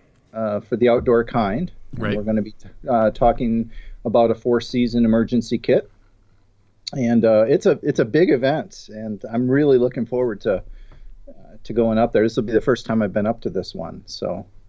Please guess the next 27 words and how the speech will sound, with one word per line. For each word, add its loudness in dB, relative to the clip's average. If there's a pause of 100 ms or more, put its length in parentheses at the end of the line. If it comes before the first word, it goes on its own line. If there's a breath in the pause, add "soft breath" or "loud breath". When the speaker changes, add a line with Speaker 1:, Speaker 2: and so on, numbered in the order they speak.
(120)
Speaker 3:
Well, -8
you -4
have -8
to, -10
uh, -6 (140)
do -8
a -8
little -10
bit -12
of -12
research -14
and, -14
uh, -12 (400)
let -8
us -14
know -10
how -12
it -14
goes. -20 (340)
Speaker 1:
Are -4
you -2
Speaker 2:
Yeah. 2
Speaker 1:
continually -2
developing -2
your -2
emergency -6
kit? -10